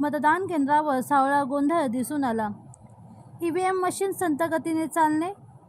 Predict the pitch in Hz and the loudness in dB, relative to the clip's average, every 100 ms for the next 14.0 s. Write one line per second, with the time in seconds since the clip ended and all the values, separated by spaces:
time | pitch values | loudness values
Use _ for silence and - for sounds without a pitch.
0 | - - - 349 349 349 330 359 392 285 | -20 -20 -4 -4 -2 -2 -2 -2 -2 0
1 | 294 285 262 302 262 262 240 240 285 302 | 2 2 2 0 0 0 0 2 2 2
2 | 311 247 294 311 330 381 330 359 - - | 0 0 0 0 -2 0 0 -2 -14 -14
3 | - 277 294 330 339 330 285 262 277 320 | -2 2 2 2 0 0 0 0 2 2
4 | 349 330 277 302 294 285 285 277 294 294 | 0 -2 2 2 0 -2 0 0 0 -2
5 | 277 277 349 311 277 262 247 247 277 294 | -2 0 0 0 0 0 -2 -4 -6 -4
6 | 294 269 247 254 226 214 220 220 - 196 | -4 -4 -2 -2 -2 -4 -6 -8 -10 -14
7 | - - - - - - 220 370 359 359 | -14 -20 -20 -20 -16 -8 -2 0 2 2
8 | 359 269 330 359 359 - 349 370 392 370 | 0 -2 -4 -4 -6 0 0 0 -2 -2
9 | 370 370 359 370 349 302 285 294 349 392 | -4 -2 -2 -2 -2 0 0 2 2 0
10 | 320 294 294 277 285 254 - - 285 - | -2 0 2 2 -2 -6 -12 -2 -2 2
11 | 320 302 294 269 349 370 370 330 302 302 | 2 2 2 0 -2 -2 0 0 0 -2
12 | 285 311 285 294 285 330 330 330 330 370 | 0 0 -2 -2 -2 0 0 0 0 -2
13 | 330 240 269 - 277 277 262 269 320 311 | -4 -4 -4 -2 -2 -2 0 0 0 -2